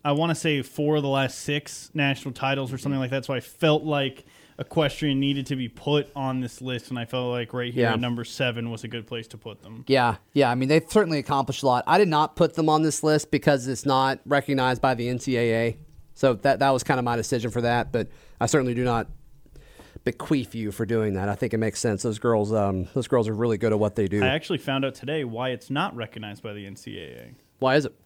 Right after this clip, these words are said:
Speaker 1: You, there have to be forty schools that do it, play it, have varsity versions of the sport.
Speaker 2: I
Speaker 1: And
Speaker 2: assume it
Speaker 1: there's
Speaker 2: had to do with the animals. Okay.
Speaker 1: No, and
Speaker 2: That's
Speaker 1: there's, so
Speaker 2: interesting.
Speaker 1: there's t-, only twenty-three that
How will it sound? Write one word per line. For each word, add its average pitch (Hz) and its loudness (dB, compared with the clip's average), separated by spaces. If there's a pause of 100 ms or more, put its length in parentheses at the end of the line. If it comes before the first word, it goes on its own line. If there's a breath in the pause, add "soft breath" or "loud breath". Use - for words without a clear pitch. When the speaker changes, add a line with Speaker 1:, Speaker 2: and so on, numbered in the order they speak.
(500 soft breath)
Speaker 1:
You, 135 -8
there 135 -4
have 147 -4
to 170 -6
be 143 -2
forty 147 -2
schools 127 -8 (420)
that 127 -8 (760)
do 127 -4
it, 101 -12
play 117 -8
it, 98 -16
have 123 -8
varsity 123 -6
versions 117 -8
of 113 -10
the - -18
sport. 131 -4
Speaker 2:
I 170 8
Speaker 1:
And - 4
Speaker 2:
assume 262 4
it - 2
Speaker 1:
there's 180 4
Speaker 2:
had 170 2
to 151 2
do 151 6
with 135 0
the 123 -2
animals. 107 -2
Okay. 143 0
Speaker 1:
No, 127 -4
and 107 -6
Speaker 2:
That's 151 4
Speaker 1:
there's, 135 0
so 135 -2
Speaker 2:
interesting. 123 -2
Speaker 1:
there's 117 -6 (140)
t-, - -16
only 160 0
twenty-three 139 -6 (560)
that 113 -4